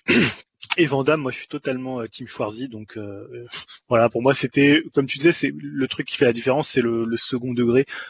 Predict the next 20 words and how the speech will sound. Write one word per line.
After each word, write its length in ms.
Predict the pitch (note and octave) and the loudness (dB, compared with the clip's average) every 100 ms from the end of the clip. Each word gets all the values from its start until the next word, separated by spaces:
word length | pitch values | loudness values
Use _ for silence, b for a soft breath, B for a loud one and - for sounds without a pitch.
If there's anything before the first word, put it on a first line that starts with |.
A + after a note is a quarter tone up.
| B | B
euh, 300 | A#2+ G#2+ G#2+ | 0 2 2
l'humour 520 | A2+ C3 C3+ C#3+ C#3+ | 2 0 0 2 0
qu'il 220 | - B2 B2 | 0 2 4
a, 140 | B2+ | 6
euh, 640 | A#2 G#2 G#2 G#2+ G#2+ G#2+ A2 | 4 2 -2 -4 -6 -6 -6
les 120 | A2 | -6
re-, 200 | G#2+ C3+ | -4 -4
le 160 | C3 | 0
recul 300 | B2 B2+ D3 | 0 0 -2
qu'il 120 | - B2+ | 0 2
a 40 | |
par 120 | A#2+ | 4
rapport 200 | A2 A#2 | 4 4
à 40 | A2 | 4
lui-même, 160 | C3 | 6
alors 160 | C3 G#2 | 4 2
que 100 | A2+ | -4
Stallone, 360 | - A2+ B2 C3+ | -4 -2 0 -4
c'était 240 | - - - | -8 -14 -12
toujours 260 | - A#2 | -6 -4